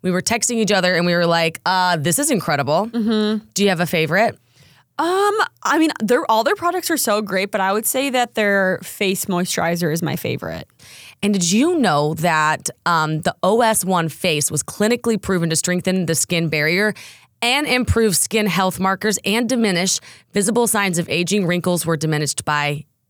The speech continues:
Speaker 1: almost eighty percent in the users.
Speaker 2: Which I love that, because a lot of the times the products I use are just for my dry skin, and then they don't help with, like, a-, anti-aging or anything else. But their product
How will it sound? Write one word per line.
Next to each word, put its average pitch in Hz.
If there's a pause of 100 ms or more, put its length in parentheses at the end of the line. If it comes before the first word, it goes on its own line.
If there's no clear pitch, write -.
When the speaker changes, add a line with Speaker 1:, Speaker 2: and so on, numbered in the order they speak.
(440)
Speaker 1:
almost 165
eighty 139
percent 135
in 131
the 127
users. 123 (140)
Speaker 2:
Which -
I 523
love 208
that, 262
because 294
a 240
lot 208
of 196
the 277
times 359 (140)
the 196
products 214
I 202
use 185
are 202
just 180
for -
my 185
dry 170
skin, 170
and 202
then 196
they 190
don't 185
help 180
with, 196
like, 175
a-, -
anti-aging 208
or 151
anything 190
else. 175
But 220
their 202
product 311